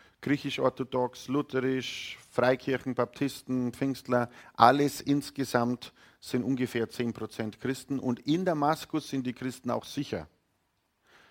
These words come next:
Sie sind zwar von den Moslems gehasst, aber sie sind sicher. In Damaskus tut den Christen keiner was. Aber in dem ganzen I-S-Gebiet werden alle Christen umgebracht.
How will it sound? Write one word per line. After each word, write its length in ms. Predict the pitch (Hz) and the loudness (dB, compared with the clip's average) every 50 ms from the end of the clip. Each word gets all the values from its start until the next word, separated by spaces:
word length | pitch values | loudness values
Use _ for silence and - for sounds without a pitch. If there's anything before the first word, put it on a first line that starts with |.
| _ _ _ _ | _ _ _ _
Sie 160 | - - 127 | -6 -4 -2
sind 200 | 120 - 147 139 | 0 0 0 2
zwar 160 | - - 139 123 | 2 2 2 4
von 160 | - 139 131 | 2 2 2
den 120 | 127 127 | 2 2
Moslems 500 | 127 131 139 - - 127 123 123 117 - | 2 2 0 -2 -2 -4 -4 -4 -4 -6
gehasst, 600 | - - 107 98 117 131 175 185 - - - - | -6 -6 -2 2 2 2 2 0 -2 -10 -8 -2
aber 180 | 147 135 127 123 | 0 0 0 0
sie 100 | 127 127 | -2 -6
sind 220 | - - 127 120 | -6 -6 -6 -6
sicher. 340 | - - 165 165 - - 98 | -4 -4 -4 -4 -4 -4 -4
In 140 | 101 117 120 | -4 -2 -2
Damaskus 480 | 120 110 110 127 131 - - 127 - | -2 -2 -2 -2 -2 -4 -6 -12 -8
tut 180 | - 131 123 - | -6 -8 -6 -4
den 120 | 127 123 | -6 -6
Christen 360 | 110 127 131 123 - - 120 110 | -6 -6 -6 -8 -8 -10 -14 -10
keiner 300 | - - 110 107 101 92 | -8 -6 -6 -6 -6 -8
was. 320 | 87 90 85 - - _ _ _ _ _ _ _ _ _ _ _ _ _ _ _ - - - _ _ _ | -8 -10 -12 -14 -18 _ _ _ _ _ _ _ _ _ _ _ _ _ _ _ -20 -20 -20 _ _ _
Aber 360 | - 110 107 110 104 76 73 | 6 6 8 6 6 4 0
in 300 | - 120 113 113 117 110 | -2 -2 -2 -2 -2 0
dem 140 | - 127 120 | 0 0 2
ganzen 360 | 113 123 123 123 - - 127 | 2 2 0 0 -2 -2 -2
I-S-Gebiet 720 | 117 117 120 131 139 - - - 139 - 139 135 131 - 135 | 0 0 0 0 0 -2 -6 -8 -6 -4 -2 -4 -2 -2 -4
werden 180 | 127 123 120 | -4 -4 -2
alle 180 | 117 113 117 113 | -2 -2 -2 -2
Christen 360 | - - 113 - - - 95 | -4 -8 -10 -10 -12 -14 -12
umgebracht. 500 | 95 92 90 90 85 85 - _ _ | -12 -12 -12 -12 -14 -16 -18 _ _